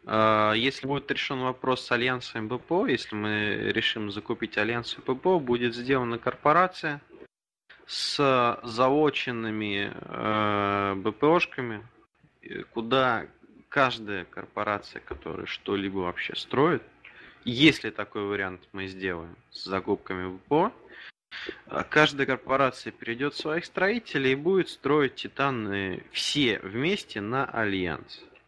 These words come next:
Э, соответственно, что значит на Альянс? Это значит, что если вы строите Титан, м, мы его как бы стро-, Альянс его строит за свои средства полностью, да? Э, закупает миники, прочее, от вас нужны будут только чары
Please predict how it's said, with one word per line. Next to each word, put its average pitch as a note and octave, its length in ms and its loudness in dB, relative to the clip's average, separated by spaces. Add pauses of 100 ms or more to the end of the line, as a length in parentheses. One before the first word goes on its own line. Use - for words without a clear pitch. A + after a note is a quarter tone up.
(120)
Э, G2+ 720 2
соответственно, C3+ 920 0
что - 260 -2
значит C#3+ 440 -4
на E3 120 4
Альянс? A3 340 0
Это B2+ 160 -2
значит, C#3+ 360 -2
что - 420 0 (540)
если B2 480 -2
вы G#2+ 160 -4
строите C#3 460 -2
Титан, A#3+ 500 2 (640)
м, A2+ 460 -4
мы C3 120 0
его A2 200 0
как G#2 260 -4
бы A2 100 -4
стро-, - 320 -8
Альянс C3 460 4
его A#2 120 -4
строит A2 380 -2
за G#2+ 220 -2
свои B2 340 0
средства A3 520 0
полностью, A2+ 640 -2
да? D#3+ 220 2 (760)
Э, G#2+ 340 4
закупает A2 580 0
миники, F#3 400 -4
прочее, D#3 500 2
от - 100 -6
вас C#3+ 220 0
нужны A2 300 -2
будут G2+ 320 -2
только A#2+ 320 2
чары G3 500 2